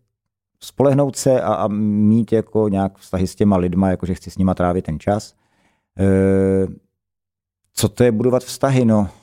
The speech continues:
Takový, to jsou samý jako, jako klišé fráze, ale, ale jsou důležitý.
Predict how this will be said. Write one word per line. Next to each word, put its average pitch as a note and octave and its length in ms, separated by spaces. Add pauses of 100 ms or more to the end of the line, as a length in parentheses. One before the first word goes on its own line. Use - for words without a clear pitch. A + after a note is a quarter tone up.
(180)
Takový, B2+ 480
to - 80
jsou E2 60
samý C#3 200
jako, D3 180
jako D3 220
klišé A2+ 460
fráze, A#2+ 500
ale, B2+ 240 (400)
ale G#2 240
jsou - 360
důležitý. A2 520